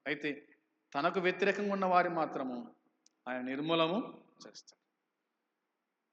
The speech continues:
నిర్మూలన చేస్తాడు. కాబట్టి మనము ఆయన మాట విని ఆయన మాట ప్రకారం జీవించుదాం. ప్రభును విసిగించొద్దు, ప్రభున కోపం తెప్పియొద్దు, ప్రభునకు ఇష్టలుగా బ్రతుకుదాం. అట్టి కృపా దేవుడు మనకు సమృద్ధిగా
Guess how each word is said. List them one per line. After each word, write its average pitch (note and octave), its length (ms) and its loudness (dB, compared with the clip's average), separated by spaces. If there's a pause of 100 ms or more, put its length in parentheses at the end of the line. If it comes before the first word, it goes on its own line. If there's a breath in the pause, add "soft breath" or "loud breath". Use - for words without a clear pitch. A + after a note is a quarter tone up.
నిర్మూలన C#3+ 340 0
చేస్తాడు. A2+ 680 -12
కాబట్టి C#3+ 560 -6 (200)
మనము D#3 400 -4
ఆయన D3+ 200 0
మాట D3 400 -2
విని D3 360 -6 (880)
ఆయన B2+ 160 0
మాట C3+ 420 0
ప్రకారం D3+ 360 -4
జీవించుదాం. B2+ 580 -10 (360)
ప్రభును F3 300 2
విసిగించొద్దు, G3 760 -4 (680)
ప్రభున D3+ 240 2
కోపం G#3 380 4
తెప్పియొద్దు, D#3 680 0 (520)
ప్రభునకు D3 340 -4
ఇష్టలుగా A#3+ 420 4
బ్రతుకుదాం. A#3 720 2 (500)
అట్టి C3 180 -8
కృపా D3+ 320 4
దేవుడు D#3 360 2
మనకు C#3+ 460 -4
సమృద్ధిగా C3 680 -6